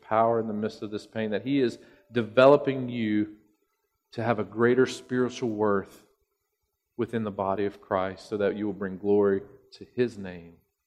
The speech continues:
to His name alone, and that you will bring strength by your testimony,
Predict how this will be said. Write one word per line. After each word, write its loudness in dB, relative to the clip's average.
to -10
His -10
name -10
alone, -10
and -6
that -2
you -2
will -2
bring -4
strength -2
by 4
your 0
testimony, -10